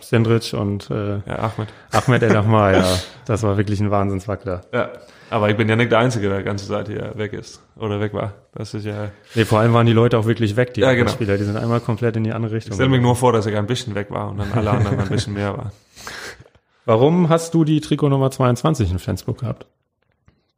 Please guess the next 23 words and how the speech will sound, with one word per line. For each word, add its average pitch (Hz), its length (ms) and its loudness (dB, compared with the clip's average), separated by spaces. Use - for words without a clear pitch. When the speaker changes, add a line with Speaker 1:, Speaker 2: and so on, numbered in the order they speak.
Speaker 2:
Das, - 600 -6
äh, - 280 -4
das 104 180 0
einfach 107 260 2
nur, 101 200 2
weil 98 160 4
ich, - 320 -4
äh, 107 460 -2
als - 180 0
ich 110 160 2
mein 110 300 2
erstes 113 580 0
so 113 140 4
richtige 107 760 0
Jahr 110 540 2
oder 107 140 0
Seniorjahr 107 640 2
in, 104 280 -2
in 104 160 -2
Sönnischke 117 480 2
hatte, 113 320 2
habe 107 240 2
ich, 101 120 -2